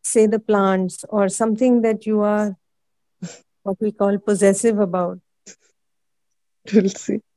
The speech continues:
Speaker 1: <laughs> Yeah. So as long as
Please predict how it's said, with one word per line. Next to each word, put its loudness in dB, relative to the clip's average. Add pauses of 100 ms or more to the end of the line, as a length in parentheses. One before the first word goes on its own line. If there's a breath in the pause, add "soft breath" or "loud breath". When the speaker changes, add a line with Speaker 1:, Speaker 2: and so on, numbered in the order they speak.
(120)
Speaker 1:
<laughs> -10 (720 loud breath)
Yeah. 2 (760 loud breath)
So 0 (160)
as 0
long 6
as 2